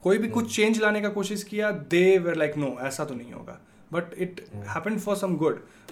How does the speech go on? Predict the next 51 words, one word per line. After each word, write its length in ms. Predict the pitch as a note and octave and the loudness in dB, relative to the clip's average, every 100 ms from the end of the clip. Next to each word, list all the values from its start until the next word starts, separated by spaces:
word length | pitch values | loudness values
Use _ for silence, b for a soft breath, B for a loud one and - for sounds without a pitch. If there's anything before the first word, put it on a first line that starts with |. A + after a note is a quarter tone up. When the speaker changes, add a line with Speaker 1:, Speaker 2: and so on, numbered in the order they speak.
| D3 | -2
Speaker 1:
और 440 | D3 D3 D3 - - - - - - | 0 0 -2 -6 -16 -20 -20 -14 -8
पीछे 220 | A3 C#4 | -2 0
क्यों 140 | A3 | 0
जाना, 240 | D#3 C#3 D#3+ | 0 0 0
मैं 140 | E3+ | 0
तो 80 | F#3+ | 2
अपना 200 | F#3 F#3+ | 2 2
ही 80 | G#3+ | 0
एग्जांपल 320 | G#3 G3 F#3+ | 0 0 0
ले 60 | F#3 | -2
सकता 220 | F3+ G3 | 0 0
हूँ। 80 | E3 | 2
मैंने 160 | F3 | 2
बस 120 | G#3 | 0
अपने 140 | G#3+ A3 | -2 -2
चैनल 160 | G#3+ | -2
का 100 | G#3 | -2
इंट्रो 360 | G3 F3+ F3 A#3 | 2 4 4 2
चेंज 260 | A#3 F3 C#3+ | 0 -4 -4
किया 200 | C3 A#2+ | -8 -8
था, 160 | B2+ | -10
people 220 | D3 E3+ | -6 -6
still 240 | E3+ G#3 A3 | -4 -4 -2
don't 160 | D#3+ A#2 | -4 -6
like 120 | A2+ | -4
it। 180 | - - | -4 -4
Speaker 2:
<laughs> 1700 | - C#3 - C3+ - - - - - - - - - - - - - | -6 -8 -8 -12 -14 -18 -18 -20 -16 -18 -16 -18 -16 -16 -18 -16 -8
Speaker 1:
ठीक 180 | F3+ G#3 | 0 2
है, 260 | A3+ - D#3 D3+ C3 - | 2 2 -2 -4 -6 -6
people 480 | C#3 - - F3 G3+ | -8 -6 -4 -2 0
are 100 | G#3 | 0
still 180 | G#3 A#3 | 0 0
like, 160 | A3+ | 2
"इंट्रो 380 | A3 F3+ F#3 G#3 | 2 2 4 4
Speaker 2:
हाँ। 80 | F#3+ | 6
Speaker 1:
वापस 280 | F3+ G#3 F#3+ | 6 4 -2
से 60 | |
पुराना 320 | F3+ F3 E3+ E3+ | -2 -2 0 0
वाला 160 | D3 | 0
ही 100 | C3+ | -2
लेकर 280 | B2 A#2 A#2 | -4 -10 -16
आओ।" 140 | B2+ | -18
So, 420 | D3 G3 G3+ - C3 | -10 -6 -6 -8 -14
Speaker 2:
इंट्रो 220 | C3+ A#2+ | -8 -6
वापस 340 | A#2 A2+ - | -6 -8 -12
से 60 | A#2+ | -16
पुराना 360 | - C#3+ E3 | -16 -8 -8
Speaker 1:
but 140 | - - | -8 -14
Speaker 2:
लेकर 100 | - | -10
आओ। 120 | D3 | -8
Speaker 1:
अब 200 | D3+ E3 | -6 -8